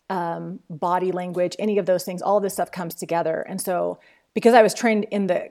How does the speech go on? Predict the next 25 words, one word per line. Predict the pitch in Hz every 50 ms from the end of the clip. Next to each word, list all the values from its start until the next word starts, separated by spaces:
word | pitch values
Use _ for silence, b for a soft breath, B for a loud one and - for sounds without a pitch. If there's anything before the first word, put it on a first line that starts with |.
| -
clinical | - 311 330 339 - 220 185
world, | 185 170 170 170 -
I'm | 190 208
able | 208 175 214 185
to | 180
see | - - - 262 247
all | 185 180 175
those | 170 170 165 -
things | - 175 170 170 170 160 - - -
in | 196 190
my | 170 160
athletes. | 135 143 151 - 160 147 -
Like, | - - -
"Hey, | - 294 302 277
what's, | 233 247 - - - - b b b b b b
are | b 202
you | 202 240 240
good? | - 247 247
How's | 220 240 240 240 220
it, | 240 - - _ -
how's | 180 185 233 226 233
it | 226
going? | 185 214 196 185 180
Are | 175 175
you | 190 196